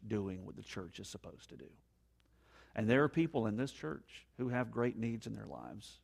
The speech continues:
There are people in this church who face challenges. There are people here in this church who, who are in dire straits, whether that's emotionally or financially or in whatever way it may be.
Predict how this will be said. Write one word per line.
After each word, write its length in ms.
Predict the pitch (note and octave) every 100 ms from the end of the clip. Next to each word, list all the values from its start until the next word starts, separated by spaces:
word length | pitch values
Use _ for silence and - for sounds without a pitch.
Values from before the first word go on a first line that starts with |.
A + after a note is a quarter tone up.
| _ _ _ _ _ - -
There 200 | G2+ A#2+
are 40 | C3
people 300 | C#3+ C#3 C#3
in 60 |
this 120 | C3 B2+
church 400 | - C3 B2+ -
who 100 | A#2+
face 360 | A2+ B2+ A#2+
challenges. 640 | - C3+ B2 B2 G#2 F#2+ G2
There 140 | B2
are 40 | A#2+
people 300 | B2 A#2+ A#2+
here 260 | B2 A#2+ - -
in 160 | C3 B2
this 160 | C3
church 400 | - B2+ A#2+ A2 - -
who, 240 | C#3 C3 A#2 -
who 240 | - C3+ A#2+
are 120 | A2+
in 260 | A#2 G#2+ - - _ - - D3+
dire 440 | B2+ C3 D3 D#3
straits, 520 | - - C3 A#2 -
whether 180 | B2 A2+
that's 260 | A#2 A2+ A#2
emotionally 500 | B2+ D3 - C#3+ C#3
or 80 |
financially 760 | - A2 A#2+ C#3+ C3+ C#3 C3+ C3+
or 120 | A#2
in 80 | A#2
whatever 340 | C3+ D#3 D3+
way 200 | C3+ C3
it 100 | B2+
may 180 | A#2 A#2
be. 360 | G#2 G2 A2